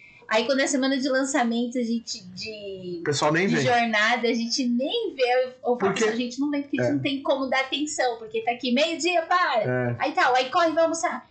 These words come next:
Speaker 1: Aí daqui a pouco, janta, né? E
Speaker 2: É.
Speaker 1: prepara conteúdo, e tem que fazer, aí tem alguma coisa errada, tem que consertar.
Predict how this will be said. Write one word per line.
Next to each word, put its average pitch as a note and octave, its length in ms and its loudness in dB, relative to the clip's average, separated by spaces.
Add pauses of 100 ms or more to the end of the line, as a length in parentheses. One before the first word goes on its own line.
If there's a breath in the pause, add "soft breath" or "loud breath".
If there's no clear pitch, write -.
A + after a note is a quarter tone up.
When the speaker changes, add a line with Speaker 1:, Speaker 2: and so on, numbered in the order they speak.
(100)
Speaker 1:
Aí D4 140 0
daqui D#4 100 -2
a E4 80 0
pouco, F4 300 -2 (160)
janta, D4+ 720 2 (120)
né? C#4+ 340 0 (120)
E E4 80 2
Speaker 2:
É. E4 60 2
Speaker 1:
prepara E4 460 2
conteúdo, E4 600 -2
e D4+ 60 -4
tem E4+ 200 -4
que - 40 -20
fazer, E4 280 0
aí C#4 260 -2
tem D4+ 100 -4
alguma C#4 240 -2
coisa C4+ 160 -4
errada, D4 220 -2
tem C4 80 -8
que B3+ 80 -12
consertar. A#3+ 720 -4